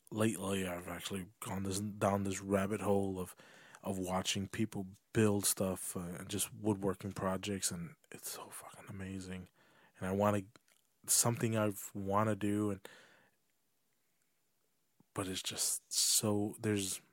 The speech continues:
first of all, some, I mean, some tools are so fucking expensive that I don't wanna buy.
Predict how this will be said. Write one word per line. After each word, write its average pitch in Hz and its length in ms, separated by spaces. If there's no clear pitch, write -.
first - 140
of 123 80
all, 107 40
some, - 260
I 147 40
mean, 120 360
some 185 260
tools 113 360
are - 60
so - 260
fucking 95 380
expensive 95 520
that 92 100
I 131 60
don't 113 100
wanna 104 140
buy. 92 240